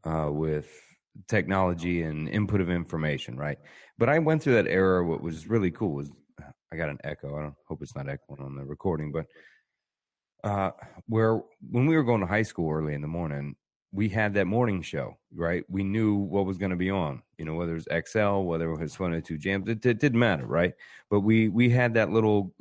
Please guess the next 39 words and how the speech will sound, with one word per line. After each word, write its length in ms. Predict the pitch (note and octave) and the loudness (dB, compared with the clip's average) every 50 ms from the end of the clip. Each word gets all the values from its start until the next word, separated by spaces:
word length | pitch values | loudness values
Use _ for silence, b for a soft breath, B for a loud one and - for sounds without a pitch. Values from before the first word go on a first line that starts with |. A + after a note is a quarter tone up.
| G2+ F#2 | -14 -12
group 320 | - - G#2 A#2 B2+ - - | -6 0 2 2 2 2 2
of 140 | G#2 F#2 - | -2 -2 -2
four 260 | - - A#2 A2+ G#2+ | -2 2 2 4 4
or 40 | G#2 | 2
five 320 | - - A2 G#2 G#2 G2+ | 2 0 0 0 0 0
voices 460 | F2+ F#2 G2 G2+ G2 - - F2+ D#2+ D2+ | 0 2 2 2 0 0 -4 -8 -6 -4
that 180 | F2 E2 - | -4 -4 -4
we 120 | D#2+ E2+ E2+ | -4 -6 -6
knew, 280 | F2 G2+ A#2 A2+ D2+ | -2 -2 -2 -2 -2
right? 220 | C2 C2+ C#2 C#2+ D2 | -4 -8 -10 -10 -10
And 100 | D#2 D#2+ | -8 -8
I 80 | F2 | -6
got 240 | E2+ E2+ F#2 F2+ - | -4 -4 -4 -6 -6
to 100 | - E2+ | -6 -6
know 300 | F2 F2+ F#2 F#2 F2+ F2 | -2 -2 0 0 0 0
'em 160 | E2+ E2+ E2+ - | -2 -2 -4 -2
early 240 | - F#2 F2+ F2 F2+ | -2 -2 0 0 0
in 80 | F2 E2+ | 0 0
the 60 | E2+ | 0
morning, 320 | F2 F#2 G#2 G2 E2+ D2 | 2 4 4 4 2 0
right, 180 | D2 D2+ D#2+ E2 | -2 -2 -4 -4
going 180 | - E2 E2 E2 | -4 -6 -6 -4
to 80 | D#2+ D2+ | -4 -6
high 160 | D2 D2 D#2 | -6 -8 -10
school. 340 | - - - E2+ E2 E2 - B B B B B B B B B | -12 -10 -8 -6 -6 -6 -8 B B B B B B B B B
And 540 | F#2 F#2+ F#2+ F#2+ F#2+ F#2 F#2+ G2 F#2+ F#2 - - | 0 2 2 2 2 2 2 2 0 0 0 0
as 380 | - F#2+ F#2 F2 E2+ - - _ _ _ _ _ - | 0 0 0 -2 -6 -14 -20 _ _ _ _ _ -8
transitioning 560 | - - B2+ G#2+ G2+ F#2+ A#2+ D3+ - - A#2+ G#2+ | -2 2 2 4 4 4 2 2 2 2 -2 0
from 140 | - A2 | 0 0
high 140 | G2+ A2 A2 | 0 0 0
school 500 | A2 - - - A2 G#2+ G#2 G#2 G2+ G2+ | 0 -2 0 2 2 4 4 4 2 0
into 560 | - - F#2 F#2+ F#2 F#2 F#2 F2+ - F#2+ F#2 | -2 -2 -2 -2 -2 -2 -4 -4 -2 -2 -2
college, 420 | E2 - G2+ F#2 G2 G2+ F#2+ E2 D#2 | -2 -2 -2 0 2 2 0 0 -4
et 80 | D2+ | -6
cetera, 380 | - - C3+ C3+ C#3+ A2+ A2 F#2+ | -2 0 2 2 4 4 4 4
is 120 | F2+ - | 2 2
kind 300 | - - - D3 E3 F3+ | -2 -4 -2 0 0 2
of 100 | E3 A#2+ | 0 0
when 380 | G2 G2 G#2+ G#2+ G#2+ G#2+ G#2 G2+ | 0 0 0 0 0 0 -2 -4